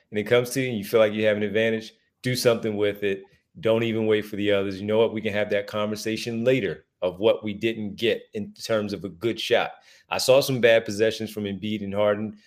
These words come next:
with the basketball. Hey, if we ne-, if, again, if we have to have the conversation at the end, we'll have the conversation at the end.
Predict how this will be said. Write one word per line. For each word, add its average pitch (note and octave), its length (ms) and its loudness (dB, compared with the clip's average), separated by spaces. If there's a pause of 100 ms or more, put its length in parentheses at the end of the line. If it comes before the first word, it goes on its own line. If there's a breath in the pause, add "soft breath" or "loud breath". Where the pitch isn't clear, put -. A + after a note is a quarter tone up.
(180 loud breath)
with G#2+ 120 -2
the F#2+ 80 -14
basketball. A2+ 840 2 (720)
Hey, A2 400 6 (280)
if G2 160 0
we G#2+ 100 -4
ne-, A2+ 280 4
if, G2+ 180 -10 (120)
again, A#2 260 2
if F#2+ 120 -4
we G#2 120 -6
have A2 280 0
to B2 100 0
have B2 160 4
the B2 80 -4
conversation B2 760 -2
at G#2+ 220 -2
the C3 220 0
end, G#2 320 -2 (400 soft breath)
we'll G#2+ 180 2
have G#2+ 220 4
the A2+ 80 -2
conversation A2 600 0
at G#2 160 2
the G2+ 220 -2
end. B2+ 240 0